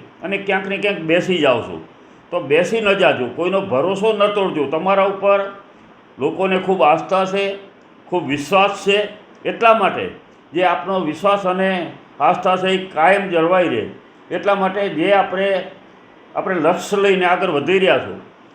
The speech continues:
તો આ લક્ષ્ય, કારણ કે આપણે પૂરું કરવું ખૂબ જરૂરી છે અને એટલા માટે જ અમે આપને આ ટેકો જાહેર કરી છે કે કદાચ સરકાર આપણી વાત જલ્દી ન સાંભળે, તો અમે આજે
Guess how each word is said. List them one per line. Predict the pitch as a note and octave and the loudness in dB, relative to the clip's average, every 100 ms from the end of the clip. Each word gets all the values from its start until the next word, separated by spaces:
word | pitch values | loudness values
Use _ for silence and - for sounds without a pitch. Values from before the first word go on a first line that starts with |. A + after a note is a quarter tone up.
| - | -4
તો | F3 | -2
આ | |
લક્ષ્ય, | E3+ E3 F#3 - - - - - - - - | 0 0 -2 -8 -16 -20 -20 -20 -20 -20 0
કારણ | F3 G3+ | 2 2
કે | G3+ | 0
આપણે | E3+ F3 G3 G#3 G#3+ - - - - - - | 0 0 -2 -2 -4 -8 -20 -20 -20 -20 -4
પૂરું | F3+ G#3 F#3+ - | 0 2 0 -2
કરવું | E3 F3+ G3+ F3+ - - | 0 2 2 0 -2 -10
ખૂબ | - F3+ | -6 -4
જરૂરી | C#3 D#3+ F#3+ F3+ A2 | 2 2 2 0 -2
છે | G#2 F2+ - - - - | -4 -8 -14 -20 -18 -2
અને | E3 | 0
એટલા | G3+ E3 E3 G3 | 2 0 0 0
માટે | G3+ G#3 | 0 0
જ | F#3+ | -2
અમે | F#3 F#3+ F3+ - - - - - | 0 -2 -4 -6 -16 -20 -8 -2
આપને | E3 F3+ | -2 2
આ | F#3 | 0
ટેકો | F3+ E3+ F3+ | 0 -4 -4
જાહેર | E3 D#3+ F3+ | 2 4 4
કરી | F#3 E3+ D#3+ D3+ | 2 0 0 0
છે | F3 | -6
કે | F3 | -8
કદાચ | E3+ E3+ G3+ | -6 -2 -4
સરકાર | - - F3+ F#3 | -2 -4 0 0
આપણી | E3+ F#3 F3 | 0 0 2
વાત | E3 F3+ - | 2 2 -2
જલ્દી | C#3+ E3 F3+ | 0 0 2
ન | E3 F3 | 2 2
સાંભળે, | E3+ F3 D3+ A#2 F#2 - - - - | 2 0 0 -2 -4 -8 -20 -20 -10
તો | F#3+ | 2
અમે | F#3+ F3+ G3 G#3 G#3 - - - - - | 2 2 2 2 -2 -10 -20 -20 -10 0
આજે | F3 G3 G3+ G3 | 2 2 0 -4